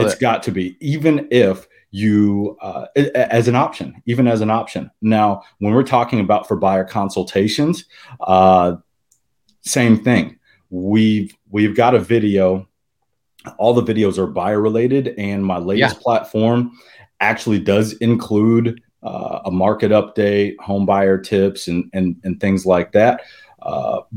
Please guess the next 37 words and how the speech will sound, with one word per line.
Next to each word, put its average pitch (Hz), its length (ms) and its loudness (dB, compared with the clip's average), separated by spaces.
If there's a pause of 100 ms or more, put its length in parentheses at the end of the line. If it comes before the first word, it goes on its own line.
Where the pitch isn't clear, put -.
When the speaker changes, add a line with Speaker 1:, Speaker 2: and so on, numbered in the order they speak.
(560)
Speaker 1:
but, 107 480 2 (340)
uh, - 220 -10
in 131 160 4
specific, 123 720 0
after 110 340 0
we 110 240 -2
have 110 320 0
somebody 101 380 0
go 98 240 -2
through 98 200 -4
the 92 80 -4
funnel, 110 580 0
reach 107 340 -2
out 101 300 0
to 107 200 2
us, 101 220 2 (400)
uh, 50 520 -10 (360)
we 98 160 0
schedule 110 560 2
our 95 220 0
video 120 360 4
chat. 123 340 0
And 98 120 -4
once 101 240 -6
we 101 80 -2
have 95 240 -2
the 92 60 -6
video 107 420 -2
chat 107 400 2 (200)
and 98 120 -2
they've 95 140 0
agreed 110 380 0
to 98 60 -4
speak 104 340 -4
with 95 180 0
our 95 160 4
lender, 117 520 2